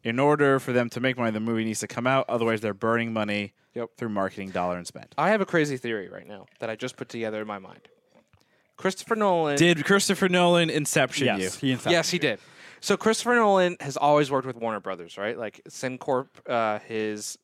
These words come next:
Speaker 2: production studio, I believe, is partnered with Warner Brothers. Like, al-, almost all his movies are distributed by Warner Brothers. That's how he made Batman, and then everyone knows he made Batman Begins. He got to make The Prestige. He made The Dark Knight. He got to make, um,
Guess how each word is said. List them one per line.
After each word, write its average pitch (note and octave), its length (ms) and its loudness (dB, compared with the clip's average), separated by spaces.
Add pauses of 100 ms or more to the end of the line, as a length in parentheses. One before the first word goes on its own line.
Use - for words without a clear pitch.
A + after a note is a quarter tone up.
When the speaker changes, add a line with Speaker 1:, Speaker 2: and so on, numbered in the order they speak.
Speaker 2:
production A#2 400 -8
studio, G#2+ 540 -6
I G#2+ 100 -6
believe, A2+ 640 -8
is G#2+ 80 -14
partnered A2 400 -6
with G#2+ 160 -10
Warner C#3+ 180 -4
Brothers. C3+ 260 -2
Like, A2+ 220 -6
al-, B2+ 120 -2
almost E3 340 -4
all D3+ 180 2
his C#3 140 -4
movies C3 320 -6
are A2+ 40 -6
distributed G#2+ 400 -16
by G#2 100 -8
Warner G#2+ 260 -8
Brothers. F2 320 -16 (280)
That's G#2 140 -10
how A2 80 -6
he G#2 60 -6
made G#2 180 -8
Batman, C3 420 0
and A#2+ 80 -2
then A2 220 -4 (300)
everyone A2+ 260 -4
knows G#2+ 240 -6 (240)
he A2+ 140 -12
made G#2 180 -8
Batman G2 260 -8
Begins. E3+ 400 -4
He - 140 -12
got A#2 200 -2
to A2+ 80 -16
make A2 120 -12
The A2+ 80 -16
Prestige. G#2 500 -12
He B2 80 -16
made A2 200 -8
The G#2 80 -12
Dark A2 240 -6
Knight. F3+ 240 -2
He C3 100 -14
got A2+ 160 -2
to A#2+ 100 -20
make, G#2+ 380 -8
um, G2+ 560 -10